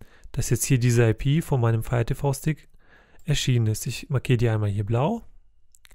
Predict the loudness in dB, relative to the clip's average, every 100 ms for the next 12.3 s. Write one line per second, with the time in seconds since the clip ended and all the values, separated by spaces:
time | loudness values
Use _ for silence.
0 | -20 -20 -20 -20 _ _ -20 _ _ -20
1 | -2 2 2 2 2 4 2 2 2 4
2 | 6 4 2 0 -8 -20 -8 0 2 4
3 | 2 0 -2 -20 -20 _ _ -20 -20 -20
4 | -12 -2 -2 -2 -12 -4 -2 -2 2 2
5 | 4 2 -2 -2 -2 -2 -4 -16 _ _
6 | _ -20 _ _ _ -20 -20 _ -20 -14
7 | -8 2 6 8 6 2 0 2 2 0
8 | -2 -2 -2 -2 0 0 -2 -2 -2 -2
9 | -4 -8 -16 -20 _ -20 _ _ _ _
10 | _ _ -20 -20 -20 -20 -20 -20 -16 2
11 | 2 2 -4 0 2 4 4 2 -2 -2
12 | -4 -6